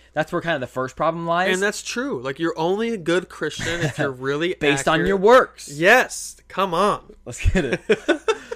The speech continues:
Speaker 1: So, like, that's the first thing. You can, you can tell right off the bat, he's coming from a very, like,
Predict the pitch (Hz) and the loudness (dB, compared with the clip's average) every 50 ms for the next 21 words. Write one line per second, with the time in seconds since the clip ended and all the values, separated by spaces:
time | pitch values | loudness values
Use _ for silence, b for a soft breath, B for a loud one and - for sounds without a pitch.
0 | - - - - 202 190 180 170 156 - b b b b 151 151 - 311 170 190 | -14 -14 -6 0 2 2 2 2 0 -6 b b b b 0 0 2 2 2 2
1 | - - 180 - - 220 214 - - 160 135 113 107 127 127 147 151 143 135 - | 0 0 -4 -4 -2 -4 -4 -4 -4 -6 -6 -6 -6 -8 -6 -6 -6 -8 -6 -6
2 | 156 147 147 139 - 175 156 139 151 160 180 - 156 123 127 123 139 147 - b | -6 -4 -4 -4 -4 -4 -2 0 0 0 -2 -2 -4 -2 0 2 2 0 -2 b
3 | b b b - - 165 165 - - 165 165 170 151 160 147 127 117 123 123 127 | b b b -10 -8 -8 -6 -4 -4 -4 -4 -4 -6 -8 -8 -6 -4 -2 -2 0
4 | 135 135 123 107 104 104 | 0 0 -2 -2 -4 -6